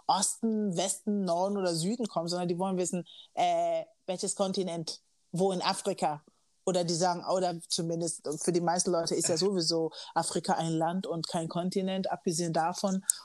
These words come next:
Und das ist einfach mal nervig. Oder einfach mal zu hören,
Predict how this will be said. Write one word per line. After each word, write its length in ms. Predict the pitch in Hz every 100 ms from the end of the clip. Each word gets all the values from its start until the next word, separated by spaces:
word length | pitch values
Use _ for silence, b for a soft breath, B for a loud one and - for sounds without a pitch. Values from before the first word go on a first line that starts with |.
| B
Und 120 | 190 180
das 200 | 160 185
ist 100 | -
einfach 340 | 165 160 160
mal 180 | 165 143
nervig. 460 | 139 131 147 151 156
Oder 160 | 196 180
einfach 220 | 196 202
mal 160 | 196 190
zu 160 | 196
hören, 320 | 175 175 170